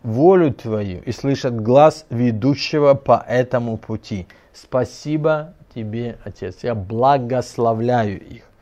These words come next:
И благодарю тебя за то, что Дух Твой поможет им в молитвенной комнате,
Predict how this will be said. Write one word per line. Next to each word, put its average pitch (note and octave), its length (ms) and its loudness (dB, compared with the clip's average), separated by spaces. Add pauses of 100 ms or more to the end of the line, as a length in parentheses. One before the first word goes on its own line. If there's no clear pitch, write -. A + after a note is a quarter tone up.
(440)
И A#2+ 60 -6
благодарю D3+ 460 8
тебя C#3+ 260 2
за - 80 -8
то, C#3+ 120 0
что C3 220 -4
Дух B2+ 360 -2
Твой C#3+ 280 2
поможет C3 600 0
им A2+ 140 0
в - 20 -2
молитвенной A2+ 640 -4
комнате, C3 720 -4